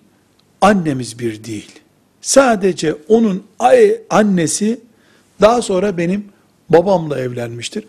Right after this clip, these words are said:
Bu benim için yabancıdır. Toplum, örf bunu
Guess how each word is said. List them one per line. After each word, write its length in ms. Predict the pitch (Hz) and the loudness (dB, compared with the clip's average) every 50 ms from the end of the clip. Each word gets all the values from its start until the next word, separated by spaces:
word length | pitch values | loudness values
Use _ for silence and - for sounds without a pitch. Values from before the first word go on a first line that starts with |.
| _ _ _ _ _ _ _ - | _ _ _ _ _ _ _ 0
Bu 160 | 233 180 165 | 0 2 2
benim 280 | 180 175 165 160 147 | 2 2 0 -2 -4
için 300 | 139 135 - - 127 113 | -6 -6 -8 -10 -10 -10
yabancıdır. 760 | 107 113 127 135 139 170 180 180 165 180 185 165 196 190 - - _ _ _ _ _ _ _ _ _ _ _ _ _ _ _ _ _ _ _ - | -2 0 2 2 4 2 2 0 -2 -4 -4 -4 -4 -6 -6 -10 _ _ _ _ _ _ _ _ _ _ _ _ _ _ _ _ _ _ _ 0
Toplum, 580 | - 311 302 311 226 226 220 196 175 180 247 - _ _ _ _ _ _ | 2 2 2 2 2 2 2 2 0 -4 -8 -16 _ _ _ _ _ _
örf 400 | 240 226 220 180 147 - - - _ _ | 4 4 4 2 0 -6 -12 -18 _ _
bunu 480 | 302 208 180 185 175 165 151 143 185 285 | -10 -4 -2 0 0 0 -2 -4 -6 -10